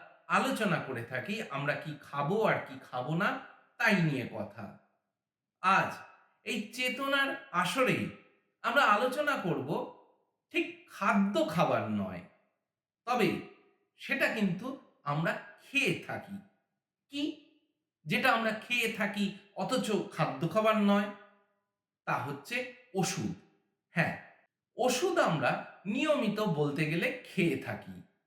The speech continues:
আর এই ওষুধ আমরা দিনে হয়তো কমপক্ষে একটা করে হলেও খেয়ে থাকি। এই ওষুধ নিয়ে ভারত সরকার সবেমাত্র একটি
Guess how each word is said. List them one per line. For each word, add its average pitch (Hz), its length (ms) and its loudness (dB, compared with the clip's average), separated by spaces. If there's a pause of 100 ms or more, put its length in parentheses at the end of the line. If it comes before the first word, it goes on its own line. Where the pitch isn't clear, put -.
(360)
আর 208 220 4 (400)
এই 262 340 -2
ওষুধ 214 500 -2 (320)
আমরা 208 220 0
দিনে 208 460 2
হয়তো 262 420 2
কমপক্ষে 214 1300 -2
একটা 202 380 0
করে 254 200 2
হলেও 262 380 0 (120)
খেয়ে 240 240 -2
থাকি। - 360 -4 (1000)
এই 277 500 -2
ওষুধ 214 520 2
নিয়ে 180 540 -2 (720)
ভারত 285 500 0
সরকার 127 720 0 (540)
সবেমাত্র 247 1200 0 (320)
একটি 214 600 -6